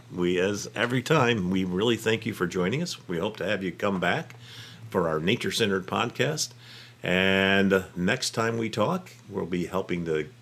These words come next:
getting your yard prepared for winter for your birds. So,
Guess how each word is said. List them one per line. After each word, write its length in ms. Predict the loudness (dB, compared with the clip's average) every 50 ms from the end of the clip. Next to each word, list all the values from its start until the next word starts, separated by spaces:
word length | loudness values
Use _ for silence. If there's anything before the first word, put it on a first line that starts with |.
| -12 -2
getting 320 | 0 2 2 4 2 2
your 100 | 0 -2
yard 380 | -2 0 0 2 2 0 0 -4
prepared 560 | -8 -10 -10 -8 -6 -2 -2 0 -2 -2 -4
for 180 | -4 -4 -4 -2
winter 360 | 0 0 0 0 0 -2 -6
for 140 | -6 -8 -6
your 140 | -6 -6 -4
birds. 420 | -2 -2 -2 -2 -2 -2 -4 -4
So, 420 | -2 0 0 0 0 0 -2 -4